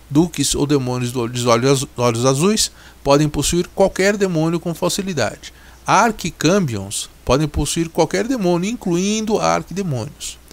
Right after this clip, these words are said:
O Brachineses Cambions tem a habilidade de convocar e controlar nuvens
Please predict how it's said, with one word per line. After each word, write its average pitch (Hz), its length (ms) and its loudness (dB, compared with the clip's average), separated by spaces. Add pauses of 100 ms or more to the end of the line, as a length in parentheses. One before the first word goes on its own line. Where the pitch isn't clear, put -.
(400)
O 151 140 4
Brachineses 151 920 2
Cambions 208 640 0
tem 143 340 2
a 135 60 2
habilidade 135 680 2
de 127 140 -6
convocar 147 640 0 (240)
e 160 80 2
controlar 147 520 0
nuvens 139 760 0